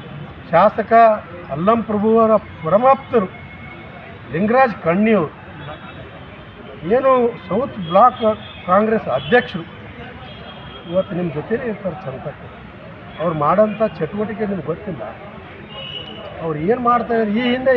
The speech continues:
ಎಂಟು ತಿಂಗಳ ಹಿಂದೆನೇ ಕೂಡ ಡ್ರಗ್ಸ್ ಕ್ಯಾಪ್ಸೂಲ್ ಕೇಸಲ್ಲಿ ಇವತ್ತ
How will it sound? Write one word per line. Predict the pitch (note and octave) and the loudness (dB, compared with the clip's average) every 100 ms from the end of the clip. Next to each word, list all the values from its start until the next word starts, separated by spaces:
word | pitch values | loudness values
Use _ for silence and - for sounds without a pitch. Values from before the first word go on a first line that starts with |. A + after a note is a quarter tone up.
| B3 | 4
ಎಂಟು | B3 B3 | 2 -4
ತಿಂಗಳ | B3+ A3+ | 0 2
ಹಿಂದೆನೇ | B3+ C4+ C4 C4+ | 2 2 0 2
ಕೂಡ | C4 - - - - - - - - - D#3+ | 0 0 -8 -16 -16 -16 -16 -18 -18 -6 4
ಡ್ರಗ್ಸ್ | A3+ A3+ - | 4 4 4
ಕ್ಯಾಪ್ಸೂಲ್ | A#3+ - B3+ G#3+ - | 4 4 -2 -2 0
ಕೇಸಲ್ಲಿ | C4 - C4 A3+ G3 - - - - - - - F3+ | 0 4 4 4 0 -4 -14 -14 -14 -16 -16 -6 -2
ಇವತ್ತ | A#3+ | 0